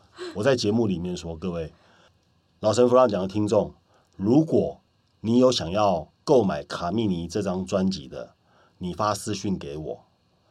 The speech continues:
每一张专辑我帮你赞助五十块钱。好不好？因为人很多，所以对不起，我的，我的预算也是有限。每一张专辑我赞助五十块钱，我一定帮你突破一千张。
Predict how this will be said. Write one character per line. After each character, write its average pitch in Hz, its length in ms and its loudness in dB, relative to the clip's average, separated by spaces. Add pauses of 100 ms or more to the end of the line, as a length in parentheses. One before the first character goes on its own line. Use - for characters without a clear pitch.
(180)
每 95 180 -4
一 113 100 -4
张 110 220 0
专 101 220 0
辑 78 340 -12
我 78 220 -10
帮 101 180 -4
你 90 80 -8
赞 92 260 -4
助 82 160 -6
五 64 180 -12
十 - 80 -10
块 80 200 -10
钱。 - 220 -16 (500)
好 - 100 -14
不 82 60 -6
好？ 73 140 -10
因 127 120 -2
为 123 60 6
人 107 160 0
很 92 180 -4
多， 85 320 -6
所 101 140 -2
以 95 40 -2
对 98 100 -2
不 92 80 -2
起， 71 320 -10
我 80 120 -10
的， 82 280 -8
我 78 120 -12
的 87 60 -12
预 98 140 -8
算 95 200 -4
也 71 120 -10
是 - 100 -10
有 85 160 -8
限。 - 240 -10 (220)
每 107 100 0
一 123 60 4
张 156 120 6
专 151 160 4
辑 135 60 0
我 107 100 2
赞 151 160 6
助 143 140 0
五 107 80 0
十 - 80 -4
块 131 180 4
钱， 80 320 -6 (240)
我 117 140 6
一 170 180 0
定 196 240 6
帮 185 240 6
你 123 140 4
突 147 220 0
破 147 180 4
一 147 80 -4
千 107 260 0
张。 92 300 -2